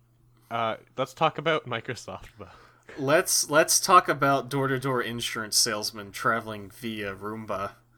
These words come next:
Speaker 1: Are you sure? Because I would say that this is the most ska one of all.
Speaker 2: Really?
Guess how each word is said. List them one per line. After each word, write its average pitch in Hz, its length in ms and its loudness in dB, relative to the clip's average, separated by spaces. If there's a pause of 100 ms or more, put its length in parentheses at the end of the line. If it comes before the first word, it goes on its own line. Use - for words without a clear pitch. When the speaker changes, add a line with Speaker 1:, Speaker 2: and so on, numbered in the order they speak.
(240)
Speaker 1:
Are 185 100 12
you 175 140 4
sure? 214 340 6
Because 175 400 0
I 175 240 10
would 214 220 4
say 139 240 2
that 127 180 -2
this 151 220 -2
is 135 120 -4
the 143 120 0
most 131 320 -2
ska 127 420 6
one 117 240 0
of 101 120 -6
all. 107 400 -4 (320)
Speaker 2:
Really? 127 500 0